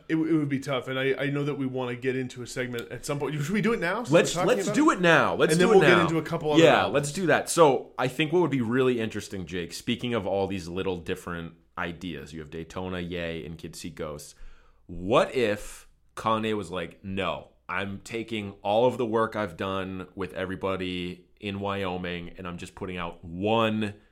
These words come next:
Speaker 2: longer album"? What would the highlights be? Like, can we make a ten, eleven, twelve track album that's maybe, like, thirty to thirty-five minutes? So around, like, Yeezus length, basically.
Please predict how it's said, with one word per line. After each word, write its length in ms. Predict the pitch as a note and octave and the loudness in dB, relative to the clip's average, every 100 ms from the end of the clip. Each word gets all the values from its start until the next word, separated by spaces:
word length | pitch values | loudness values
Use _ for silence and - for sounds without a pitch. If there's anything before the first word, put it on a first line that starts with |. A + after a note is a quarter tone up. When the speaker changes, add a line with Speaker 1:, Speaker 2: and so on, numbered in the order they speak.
| _ _ - | _ _ -14
Speaker 2:
longer 760 | F2+ A2 D#3+ F3 C3 G2 F2 - | -2 4 6 4 2 -2 -2 -2
album"? 640 | F2 E2 D#2 E2 D#2+ E2+ - _ _ _ _ | 0 -2 -4 -8 -8 -12 -18 _ _ _ _
What 500 | F#2+ F#2+ A2+ B2+ - | -10 -2 2 2 0
would 180 | B2+ A#2+ | -4 -2
the 100 | A2 | -2
highlights 680 | F#2 A2 G#2+ G2 F#2 F2 - | -2 -2 -2 -2 -4 -6 -10
be? 360 | - E2 B1 - | -10 -10 -10 -10
Like, 200 | F2+ E2+ | -10 -8
can 180 | - G#2+ | -8 -4
we 120 | A2+ | -4
make 480 | A2 A2 A2+ - - - | -2 -2 -2 -6 -16 -8
a 180 | G2+ F#2 - | -6 -6 -10
ten, 460 | - C#3+ D3 C#3+ | -6 -2 0 0
eleven, 640 | A#2+ A#2+ B2+ A2+ B2+ B2 A#2+ - _ _ _ | -2 0 0 0 -2 -2 -6 -12 _ _ _
twelve 580 | - - A#2+ A#2+ B2+ B2+ | -14 0 4 6 4 0
track 400 | - B2 A#2 A#2 | -4 0 2 0
album 760 | - G#2+ G#2 F#2 F#2+ F#2 F2 F2 _ _ - | -4 0 2 0 -2 -4 -6 -12 _ _ -10
that's 220 | F#2+ - | -10 -6
maybe, 320 | G2+ F#2+ F#2+ | -4 -4 -4
like, 300 | F2+ F2+ F2 | -6 -6 -8
thirty 420 | - - G2+ G2 F#2 | -12 -6 -4 -4 -6
to 80 | F2+ | -8
thirty-five 580 | G2+ F#2+ F2 G2 F2+ | -8 -8 -6 -6 -6
minutes? 260 | F2 E2+ - | -6 -8 -4
So 100 | C3 | 2
around, 220 | B2+ E3 | 4 4
like, 120 | G3+ C#3+ | 2 -2
Yeezus 540 | A#2+ C#3 B2 A2 - | -6 -6 -4 -6 -8
length, 400 | F#2 E2+ D2+ - | -8 -10 -12 -12
basically. 680 | F2 D#2 - E2 D#2+ C#2+ | -10 -10 -12 -14 -12 -12